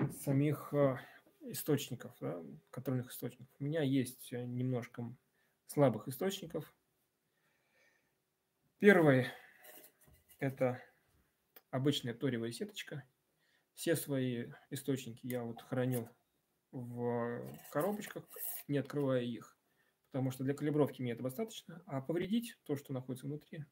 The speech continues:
не получится. Второй источник, который я тоже использую, это источник,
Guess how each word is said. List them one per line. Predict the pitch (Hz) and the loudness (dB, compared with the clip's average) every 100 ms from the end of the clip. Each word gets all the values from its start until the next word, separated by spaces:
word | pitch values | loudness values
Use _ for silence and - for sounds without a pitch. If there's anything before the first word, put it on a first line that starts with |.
| - | -6
не | 135 | -6
получится. | 127 104 104 - - 156 _ _ _ _ _ _ _ _ _ - - - - _ _ _ | -4 -6 -8 -14 -18 -20 _ _ _ _ _ _ _ _ _ -20 -12 -12 -12 _ _ _
Второй | - 156 180 139 - - _ _ _ _ _ | 0 4 8 6 4 -10 _ _ _ _ _
источник, | 139 - 135 123 113 | -10 -4 -4 -4 -12
который | 117 120 | -10 -6
я | 117 113 | -6 -4
тоже | 127 107 | -6 -6
использую, | 104 - 113 131 135 - _ - - - _ _ _ _ - | -10 -14 -14 -14 -18 -20 _ -20 -18 -20 _ _ _ _ -6
это | - 135 123 101 | -2 -2 -2 -6
источник, | 123 - 123 - 113 - | -10 -6 -6 -6 -12 -20